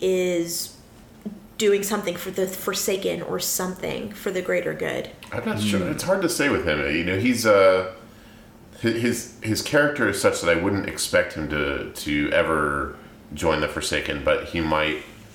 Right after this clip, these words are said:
Speaker 2: he might do some terrible things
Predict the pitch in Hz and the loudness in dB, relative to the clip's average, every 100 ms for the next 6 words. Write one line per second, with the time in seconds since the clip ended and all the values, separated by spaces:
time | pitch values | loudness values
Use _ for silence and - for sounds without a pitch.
0 | - - - - - - - - 82 87 | -20 -20 -20 -20 -20 -20 -14 -4 0 2
1 | 85 82 92 87 78 78 82 80 - - | 0 -4 2 2 2 0 0 0 -2 -4
2 | - - | -6 -12